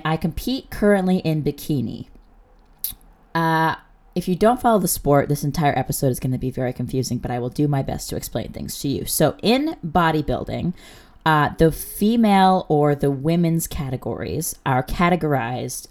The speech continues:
under, I believe, four names, four categories, four or five.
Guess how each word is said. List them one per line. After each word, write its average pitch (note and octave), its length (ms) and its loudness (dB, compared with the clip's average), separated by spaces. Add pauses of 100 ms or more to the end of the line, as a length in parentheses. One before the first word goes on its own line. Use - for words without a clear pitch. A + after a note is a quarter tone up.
(100)
under, C3 400 -6
I B2 120 -8
believe, E3+ 460 -2
four F#3 840 -6 (140)
names, B3 480 -2
four F3 240 -6
categories, A#3+ 520 -8
four E3+ 160 0
or E3 60 2
five. F3 320 -2